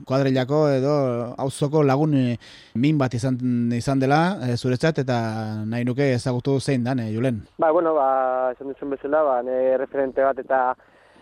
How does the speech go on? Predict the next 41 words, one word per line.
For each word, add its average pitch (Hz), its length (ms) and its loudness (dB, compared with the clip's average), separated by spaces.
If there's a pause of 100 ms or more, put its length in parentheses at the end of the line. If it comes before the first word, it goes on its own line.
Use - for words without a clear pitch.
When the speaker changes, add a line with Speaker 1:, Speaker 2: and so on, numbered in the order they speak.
(100)
Speaker 2:
askotan 160 640 -2
indarrak 156 560 0
ateratzen 147 380 -8
ditut 143 260 -8
bere 147 280 0
esker, 170 280 -2
ba, 127 320 2
Mikel 131 260 -6
Garaialde 135 400 0
da. 151 160 2 (220)
Oin 131 160 -12
dela, 131 680 0 (140)
ja, 135 160 -2
lau 135 200 -2
urte 131 480 -4
ingo 131 160 0
ditugu 131 300 0
aurten 131 260 -2
utzi 123 200 -12
zigula, 147 340 2 (220)
eh, 123 420 -4
kantzer 123 420 -2
baten 123 240 -2
ondorioz. 135 380 2 (460)
Eta 139 120 0
gua 151 240 4
de 151 80 2
bai, 170 140 2
ba, 139 100 2
beti, 143 220 -2
bueno, 139 180 0 (160)
txikitan 139 480 -2
elkarrekin 135 360 -4
beti 135 260 -4
eskolan 135 260 -2
ibili 135 300 -2
gara, 180 240 4
eta 123 160 0 (260)
gua 135 160 2
bai 131 140 0
zala 135 460 0